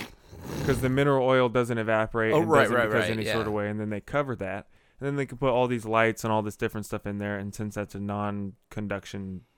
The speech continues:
Speaker 1: liquid or any sort
Speaker 2: Yeah.
Speaker 1: of like that.
Speaker 2: Non-conducting.
Speaker 1: Yeah, so it literally just makes it look like it's a submerged kind of deal.
Speaker 2: I've had my, I've had my share of, um, well, not of,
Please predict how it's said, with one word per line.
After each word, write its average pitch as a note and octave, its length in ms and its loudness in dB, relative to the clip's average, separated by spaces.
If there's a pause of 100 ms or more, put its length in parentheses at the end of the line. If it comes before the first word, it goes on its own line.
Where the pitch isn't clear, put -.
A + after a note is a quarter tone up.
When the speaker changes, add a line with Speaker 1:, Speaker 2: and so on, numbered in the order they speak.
(280)
Speaker 1:
liquid G2+ 480 -4
or G2+ 100 -2
any G2+ 140 -6
sort F3 120 -4
Speaker 2:
Yeah. D3 140 0
Speaker 1:
of F2+ 80 -4
like G2+ 200 -4
that. A2 140 0
Speaker 2:
Non-conducting. C3 1000 2
Speaker 1:
Yeah, A#2 320 2
so C#3+ 220 0
it C3+ 100 0
literally C#3+ 400 0
just A#2 140 -12
makes A#2+ 260 -2
it G#2+ 180 -2 (160)
look A#2+ 300 2
like G#2+ 180 -4
it's A2 160 -8
a G#2+ 60 -4
submerged G#2 840 -2 (240)
kind G#2+ 200 0
of F#2+ 140 -6
deal. G#2 400 0
Speaker 2:
I've C#3+ 180 4
had G3 220 6
my, F3 260 2
I've D#3+ 200 0
had F#3 220 0
my E3+ 160 0
share C#3+ 480 2
of, G#2+ 540 2
um, G#2 280 -2
well, A2 420 2
not C3 420 0
of, G2+ 240 -4